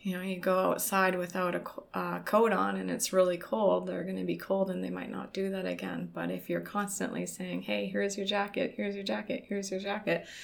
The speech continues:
they're never going to kinda learn to think that for themselves. So that's, like, the natural consequence, and then logical consequences for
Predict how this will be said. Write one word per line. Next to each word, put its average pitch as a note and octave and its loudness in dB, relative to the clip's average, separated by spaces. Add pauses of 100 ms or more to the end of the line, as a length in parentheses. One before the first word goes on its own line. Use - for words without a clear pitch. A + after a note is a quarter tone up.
(160)
they're F#3+ 4
never F#3 2
going F#3 -2
to F3 -2 (440)
kinda F#3 0
learn F#3 -2
to F3 -2
think F3 -4
that - -8
for - -6
themselves. E3+ -4
So F3+ -6 (440)
that's, F3 2
like, E3+ -4
the F3+ 0
natural - -2
consequence, F3+ -6
and F#3 -4
then F3 -8
logical F3 -2
consequences F3 -6
for F3 0